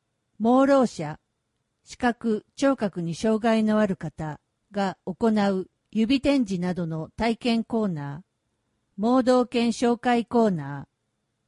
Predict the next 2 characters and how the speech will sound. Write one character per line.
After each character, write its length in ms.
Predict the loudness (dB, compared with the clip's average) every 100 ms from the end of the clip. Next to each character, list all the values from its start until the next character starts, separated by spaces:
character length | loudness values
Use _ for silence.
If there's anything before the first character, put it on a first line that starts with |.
| _ _ _ _ _ _ _ _ _ _ _ _ _ _ _ _ _ _ _ _ _ _ _
十 300 | 0 4 4
二、 340 | 2 0 -2